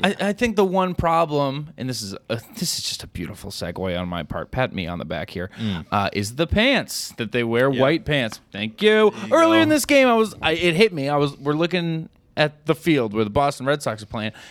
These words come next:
Speaker 1: and I'm like, "It's the pants. That's what feels weird about it. It's that they're wearing white pants
Speaker 2: Yeah.
Speaker 1: with yellow jerseys. Yellow and white, not really a, an outfit combination at all." After the game,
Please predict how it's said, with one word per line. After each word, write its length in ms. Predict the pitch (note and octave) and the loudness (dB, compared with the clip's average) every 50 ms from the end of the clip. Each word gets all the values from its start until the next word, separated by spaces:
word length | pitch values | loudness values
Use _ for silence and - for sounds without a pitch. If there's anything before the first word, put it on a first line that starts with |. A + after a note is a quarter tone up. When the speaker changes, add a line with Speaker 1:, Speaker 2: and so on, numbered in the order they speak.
| - - | -14 -6
Speaker 1:
and 100 | - B2+ | -4 -2
I'm 80 | C#3 C3+ | 0 0
like, 140 | C3 B2 - - | 0 -2 -4 -6
"It's 140 | B2+ - - | -10 -8 -6
the 100 | A#2+ G#2+ | -4 -2
pants. 320 | E3 F#3+ - - - - | 0 0 -2 -4 -6 -4
That's 240 | - C#3+ D#3+ - - | -2 0 0 0 -2
what 100 | B2 - | -4 -4
feels 240 | - A#2 G#2+ F#2 G#2 | -2 -2 -2 -2 0
weird 220 | A#2+ D3+ D#3+ B2+ | 2 2 2 2
about 180 | F2+ - - F2 | 0 -4 -10 -14
it. 20 | - | -12
It's 160 | - B2+ - | -10 -8 -6
that 100 | - C3+ | -4 -2
they're 80 | - C#3+ | 0 0
wearing 220 | C#3+ F#3 G3+ F3 B2 | 2 2 0 0 0
white 240 | G#2 C3+ D3+ A2+ - | 0 -2 -2 -2 -4
pants 400 | - D3 C#3 A#2 G#2+ G2+ - - - - - | -6 -4 -2 -2 -4 -6 -8 -14 -16 -8 -4
Speaker 2:
Yeah. 180 | - F#2 F2 E2+ | -2 0 0 0
Speaker 1:
with 160 | G2+ C3+ C3 | 0 0 0
yellow 240 | C#3 D#3 D3 C3 A#2+ | 2 2 2 2 2
jerseys. 360 | A#2+ D3+ C#3 G#2+ - - - - | 2 2 0 0 -2 -8 -12 -6
Yellow 260 | - E3 A3 G#3 D3+ | -2 0 0 0 0
and 100 | A#2+ C3 | 0 0
white, 240 | F3 F#3+ D3+ - - _ _ _ _ _ - | 0 -2 -4 -4 -8 _ _ _ _ _ -6
not 180 | D#3+ F#3 F3 C#3+ | -4 -2 -2 0
really 340 | D3 C#3 B2+ B2 A#2+ A2+ G#2+ | 0 0 2 2 2 2 2
a, 180 | G#2 G#2 G#2 | 2 2 0
an 140 | - G#2+ A2+ | 0 0 0
outfit 280 | C3+ D3+ D3 - A#2 - | 0 0 -2 -4 -8 -6
combination 580 | - A#2+ A2 G2+ G#2+ G#2 G#2 G#2 - - G#2 F#2+ | -4 -2 -2 -2 -2 -2 -2 -2 -4 -4 -4 -2
at 80 | G#2 | 0
all." 400 | C#3 D#3 D#3 C3+ A#2+ - - - - _ - - - - - - - _ _ _ _ _ _ _ _ _ _ _ _ - - _ _ - | 2 2 2 0 -2 -6 -10 -16 -20 _ -20 -20 -20 -18 -18 -18 -20 _ _ _ _ _ _ _ _ _ _ _ _ -20 -20 _ _ 0
After 240 | D3 C3+ B2+ - A#2 | 2 2 2 2 0
the 80 | G#2+ A#2 | -2 0
game, 520 | C3 F3+ G#3+ G3+ E3 D#3 E3+ G3+ A3 - | 4 4 4 4 4 4 2 2 0 -2